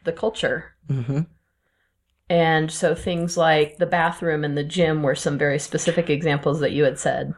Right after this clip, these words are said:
Speaker 2: Yeah, those are the, those are the ones that come up, I think, the most with YouTube vlogs and Facebook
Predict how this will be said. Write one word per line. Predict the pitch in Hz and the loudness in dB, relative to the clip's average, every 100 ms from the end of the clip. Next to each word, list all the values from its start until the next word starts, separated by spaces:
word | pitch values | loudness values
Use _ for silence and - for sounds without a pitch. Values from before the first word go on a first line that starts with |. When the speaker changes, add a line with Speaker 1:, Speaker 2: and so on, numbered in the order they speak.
| _ _ - | _ _ 0
Speaker 2:
Yeah, | 143 | 2
those | 139 170 190 | 4 4 4
are | 180 | 4
the, | 147 135 - - - | 4 0 -2 -20 -4
those | 165 185 | 0 4
are | |
the | 180 | 4
ones | 151 143 139 | 4 4 4
that | 127 117 - _ _ _ _ _ _ _ _ _ _ - | 2 0 -2 _ _ _ _ _ _ _ _ _ _ -14
come | - 147 139 | -2 2 4
up, | 139 135 - _ - | 4 2 -8 _ -4
I | 123 | -4
think, | - 135 | 0 -2
the | 127 | 0
most | 123 127 131 131 | 2 4 4 2
with | 135 120 - _ _ _ _ _ _ _ _ - | -2 -2 -4 _ _ _ _ _ _ _ _ -8
YouTube | 127 131 131 - 135 127 | 0 2 2 2 4 2
vlogs | 120 - 123 120 120 120 120 - | 0 0 4 6 4 2 -4 -6
and | 120 113 107 104 107 _ _ _ _ _ _ _ _ | -4 -2 0 -2 -4 _ _ _ _ _ _ _ _
Facebook | - 127 123 - - _ _ 131 120 - - | -2 2 2 -2 -10 _ _ 2 2 0 -14